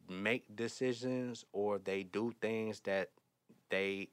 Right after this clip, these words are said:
ultimately might end up regretting or feel like they forced to do or, you, you know what I'm saying? It's, it's one of those situations where it's like, if you can see past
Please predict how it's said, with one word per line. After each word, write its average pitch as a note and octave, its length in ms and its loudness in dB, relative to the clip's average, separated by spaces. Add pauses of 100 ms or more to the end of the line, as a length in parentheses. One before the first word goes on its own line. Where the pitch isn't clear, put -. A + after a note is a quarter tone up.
ultimately G#2 580 2
might F#2+ 380 -2
end G2+ 220 -2
up F#2 140 2
regretting G#2 440 0
or F2 100 -4
feel F#2 200 -4
like F2 200 -6
they F2+ 120 -4
forced - 400 -4
to F#2+ 80 -6
do A2 180 -2
or, F#2 380 0
you, G2+ 240 -4
you G2 100 -4
know G2+ 100 0
what G2 40 0
I'm F#2+ 100 -2
saying? G#2+ 380 -4 (260)
It's, G#2 220 2
it's G#2 140 0
one A2+ 180 2
of A#2 60 4
those A2 180 2
situations A2 540 0
where G#2 180 2
it's F#2+ 100 -2
like, G2 280 0 (420)
if G#2+ 180 0
you A#2 140 0
can A#2 160 0
see C3 220 0
past A#2+ 440 2